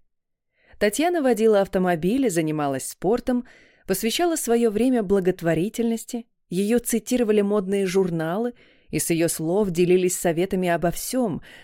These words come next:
от выбора белья до ведения хозяйства. Блестящий образ современной энергичной женщины.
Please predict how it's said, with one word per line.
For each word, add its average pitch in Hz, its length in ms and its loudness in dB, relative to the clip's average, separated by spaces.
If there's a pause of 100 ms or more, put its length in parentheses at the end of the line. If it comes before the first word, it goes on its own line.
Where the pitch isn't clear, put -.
от 160 200 -2
выбора 160 340 2
белья 151 520 0
до 175 120 -2
ведения 170 440 -2
хозяйства. 196 800 -6 (640)
Блестящий 220 720 0
образ 240 480 -2
современной 170 920 -2
энергичной 156 720 -4
женщины. - 540 -10